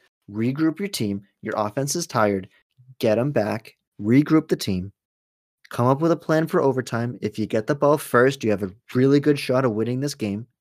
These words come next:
If you don't, you hold that offense, you hold that Packers offense, which I understand the defense can't stop Aaron Rodgers. I get that they weren't able to stop him all night.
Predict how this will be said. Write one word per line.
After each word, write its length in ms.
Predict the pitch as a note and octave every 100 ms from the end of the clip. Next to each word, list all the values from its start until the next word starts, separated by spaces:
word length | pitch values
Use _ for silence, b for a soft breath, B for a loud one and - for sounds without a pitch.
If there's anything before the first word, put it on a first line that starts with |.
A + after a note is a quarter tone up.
| _ _ _ -
If 160 | G#2+ G#2+
you 100 | G#2
don't, 400 | F#2+ A2+ C#3+ - _ _ -
you 160 | A2+ G2+
hold 400 | - B2+ A#2+ C#3
that 180 | C3+ C#3+
offense, 460 | C#3 D3+ - G#2+ G2+
you 120 | A2
hold 260 | G#2+ A#2 B2+
that 180 | - C#3
Packers 340 | C3+ C3+ B2+
offense, 420 | C3+ D3+ G#2+ G2+
which 160 | A2 A#2
I 120 | B2
understand 520 | D#3 F3 C#3+ C3 C#3 B B B
the 80 | -
defense 420 | A#2 A2+ B2 A#2
can't 240 | - B2
stop 300 | - B2+ C3
Aaron 160 | A#2+ A#2+
Rodgers. 340 | F#2 F#2 F#2
I 60 | F#2
get 220 | A2+ A#2
that 180 | A2 -
they 80 | G2+
weren't 240 | G#2+ B2+
able 180 | B2+ B2
to 60 | A2+
stop 240 | A#2+ G#2+
him 100 | G2+
all 160 | G2+ B2
night. 260 | G2 F#2+